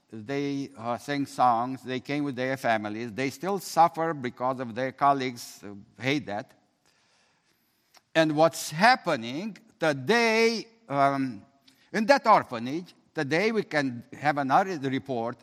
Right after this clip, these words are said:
One of the strongest Christian police association in entire Europe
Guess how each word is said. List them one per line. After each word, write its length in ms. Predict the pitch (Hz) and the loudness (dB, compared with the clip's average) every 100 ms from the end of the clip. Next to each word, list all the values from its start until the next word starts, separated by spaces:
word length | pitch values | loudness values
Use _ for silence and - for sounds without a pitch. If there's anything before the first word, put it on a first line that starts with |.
| - | -4
One 240 | 143 202 | 0 0
of 100 | 185 | -2
the 80 | 170 | -6
strongest 560 | - 147 175 175 160 | -2 0 0 -2 -8
Christian 480 | - 151 160 - 180 | -10 -8 -8 -8 -10
police 380 | 156 151 143 147 | -8 -6 -6 -6
association 1040 | 160 - 147 - 135 139 135 131 117 113 - | -10 -8 -8 -6 -6 -2 -4 -6 -8 -10 -8
in 200 | 147 135 | -4 -4
entire 360 | 127 135 143 156 156 | -4 0 0 2 0
Europe 260 | 110 101 | -2 -6